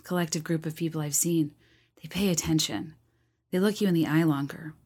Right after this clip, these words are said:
They stop to talk. "How are you?" It's not a substitute for hello. It is a conversation topic worth delving into, even in the biggest of hurries.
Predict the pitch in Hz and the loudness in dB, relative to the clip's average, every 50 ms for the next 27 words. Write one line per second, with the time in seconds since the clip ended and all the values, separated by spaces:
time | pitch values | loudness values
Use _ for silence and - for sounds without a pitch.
0 | _ _ 175 170 156 - - 180 180 185 180 - - 165 156 - 156 165 160 165 | _ _ -4 -2 0 0 -2 -2 -4 -4 -4 -6 -6 -6 -6 -6 -4 -4 -4 -6
1 | - - - - - 180 185 180 180 208 214 196 175 - - - - _ _ _ | -8 -14 -16 -10 -6 -6 -2 0 0 0 0 0 -2 -4 -6 -10 -16 _ _ _
2 | _ _ _ _ _ _ _ - - 156 175 170 156 - - 175 165 - - 165 | _ _ _ _ _ _ _ -4 0 0 2 2 2 2 2 0 0 0 0 0
3 | 160 170 165 151 - 165 160 147 147 156 170 185 190 170 147 147 151 147 156 160 | 0 -2 -4 -4 -4 -4 -2 -2 0 0 0 0 0 0 0 -2 -2 -4 -4 -4
4 | - 170 185 170 160 156 - 180 185 196 - - 165 151 156 156 156 165 - - | -4 -2 -2 0 0 0 2 2 2 0 0 0 -2 -2 -2 -4 -6 -8 -8 -4
5 | 160 180 175 160 - - - 175 175 180 170 170 160 170 190 196 - - 165 - | -2 -2 -2 -2 -4 -8 -4 -2 0 2 4 4 4 4 4 4 2 0 -2 -6
6 | - - _ - - - _ _ _ _ _ _ - - 214 214 190 190 170 165 | -10 -12 _ -20 -20 -20 _ _ _ _ _ _ -2 0 2 2 4 4 4 4
7 | 160 165 170 160 156 147 160 156 160 151 - 160 - - 165 165 151 123 - - | 4 4 4 4 4 2 0 -2 -2 -4 -4 -4 -6 -6 -6 -4 -4 -4 -6 -6
8 | - - - | -6 -6 -8